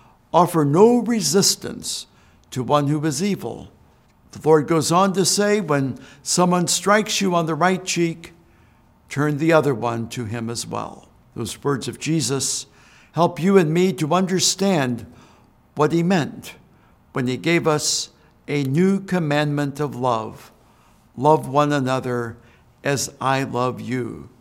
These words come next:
Jesus told us to love our neighbor, not merely as ourselves, but rather to love others as he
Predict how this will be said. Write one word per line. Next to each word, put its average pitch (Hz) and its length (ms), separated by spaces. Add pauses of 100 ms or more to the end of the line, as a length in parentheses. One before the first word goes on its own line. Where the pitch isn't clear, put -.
(180)
Jesus 170 480
told 139 340
us - 460 (540)
to 165 140
love 151 220
our 170 160
neighbor, 196 560 (600)
not - 280
merely 175 440
as 139 240
ourselves, 175 960 (440)
but 135 220
rather 180 320
to 147 220
love 175 260
others 175 640 (480)
as 127 320
he 196 480